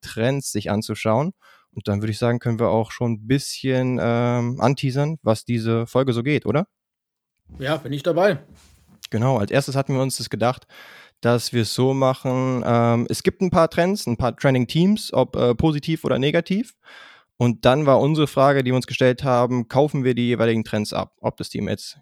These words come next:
Speaker 1: gut oder schlecht gerade abschneidet, denken wir, dass es so weitergeht?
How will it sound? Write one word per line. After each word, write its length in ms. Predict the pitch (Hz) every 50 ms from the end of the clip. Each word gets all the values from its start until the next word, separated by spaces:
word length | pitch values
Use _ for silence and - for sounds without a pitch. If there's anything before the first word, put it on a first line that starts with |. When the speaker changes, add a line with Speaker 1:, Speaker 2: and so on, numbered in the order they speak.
| _ -
Speaker 1:
gut 220 | 120 117 110 -
oder 340 | 101 98 98 101 101 107 - _ _ _
schlecht 380 | - - - 104 110 104 -
gerade 180 | - 101 101 92
abschneidet, 680 | 95 - - - 110 107 107 104 110 113 107 - -
denken 420 | - - - 107 113 131 - 117 104
wir, 120 | 110 107
dass 160 | 98 101 -
es 100 | - -
so 120 | - 95 92
weitergeht? 500 | 101 107 113 117 117 117 117 120 120